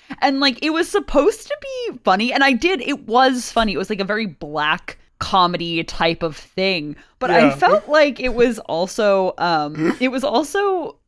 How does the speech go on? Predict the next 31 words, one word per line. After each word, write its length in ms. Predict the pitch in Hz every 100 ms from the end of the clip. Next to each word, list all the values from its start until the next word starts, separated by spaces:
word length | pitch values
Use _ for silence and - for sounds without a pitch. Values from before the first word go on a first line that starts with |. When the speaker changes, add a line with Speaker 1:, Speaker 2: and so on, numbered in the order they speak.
| _ _ 247
Speaker 1:
I 80 | 302
don't 120 | 403
know 100 | 440
if 80 | 440
the 100 | 226
writers 360 | 165 165 180
intended 520 | 170 160 - 147 156 170
for 120 | 196
this 220 | 208 220
because 340 | 202 196 185 - _ _ -
there 200 | 277 285
wasn't 280 | 285 349 339
really 200 | 427 320
a 80 |
laugh 320 | 151 90 - -
track 400 | - 185 226 - -
going 320 | 269 285 254
on 360 | 254 262 269 180
when 400 | 165 165 165 160 -
Hawkeye 420 | 175 165 185 180
and 280 | - 165 165
this 300 | 165 160 -
Undertaker 680 | 160 160 - - 180 185 -
were 640 | 160 147 165 156 151 135
having 400 | - 160 170 277
this 180 | 302 339
exchange 640 | 311 - - 285 277 320 285
about, 280 | 202 190
like, 180 | 165 165 302
"Oh, 120 | 359
hey, 380 | 233 392 302